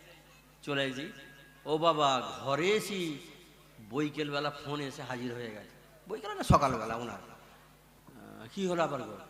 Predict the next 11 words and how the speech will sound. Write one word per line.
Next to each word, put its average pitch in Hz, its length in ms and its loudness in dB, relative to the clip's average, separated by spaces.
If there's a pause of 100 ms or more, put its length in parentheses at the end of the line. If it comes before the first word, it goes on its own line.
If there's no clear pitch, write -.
(420)
বলছে, 135 240 -4
"আমি 131 240 0
বৈকেলবেলা 131 680 -2
যাচ্ছি, 143 340 -4
আপনি 123 240 -2
মাল 120 260 0
তুলে 123 240 0
ফেললেন।" 104 360 -4 (1000)
"ও, 127 80 -4
তার 143 160 0
মানে?" 233 220 0